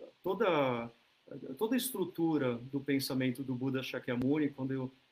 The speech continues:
ele nos exorta a diversos caminhos, e um deles é o caminho da terra pura, né? Então, vamos lá.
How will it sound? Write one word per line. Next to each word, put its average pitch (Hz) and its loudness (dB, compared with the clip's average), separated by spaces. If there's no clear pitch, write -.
ele 127 0
nos 131 -2
exorta 135 -2
a 123 -2
diversos 127 -4
caminhos, 131 0
e 135 0
um 147 -2
deles 135 0
é 139 -2
o 135 -4
caminho 131 -2
da 127 -2
terra 131 -4
pura, 110 -10
né? 143 -6
Então, 160 -6
vamos 156 -4
lá. 131 0